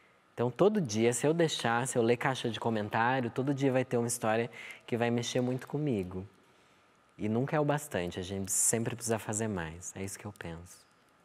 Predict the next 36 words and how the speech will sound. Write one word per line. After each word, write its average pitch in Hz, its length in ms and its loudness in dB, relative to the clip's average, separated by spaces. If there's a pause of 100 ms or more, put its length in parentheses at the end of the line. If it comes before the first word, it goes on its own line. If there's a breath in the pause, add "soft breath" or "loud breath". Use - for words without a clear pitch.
(160)
Esses - 320 0
temas 160 380 2
que 120 100 -4
eu 104 40 0
já 95 160 -2
trato 113 440 -2
no 95 80 -6
meu 92 160 -6
canal 110 360 -2
são 131 200 -4
coisas 175 340 0
que - 100 -2
eu 156 80 6
gostaria 110 460 0
de - 80 -10
falar, 80 400 -6
são 90 180 -10
temas 113 280 -6
que - 100 -12
eu 226 60 -10 (200)
trago 127 380 2
em 101 80 0
mim 104 380 -2 (640 loud breath)
desde 107 340 0
sempre, 107 640 0
sempre 98 500 -2 (400 loud breath)
li 101 120 0
bastante 101 800 0
a - 20 -2
respeito, 101 640 -2
enfim, 92 240 -6
psicologia, 101 800 -2
filosofia, 101 880 -4
tudo 107 260 -6
que 113 140 -2
eu, 104 180 -2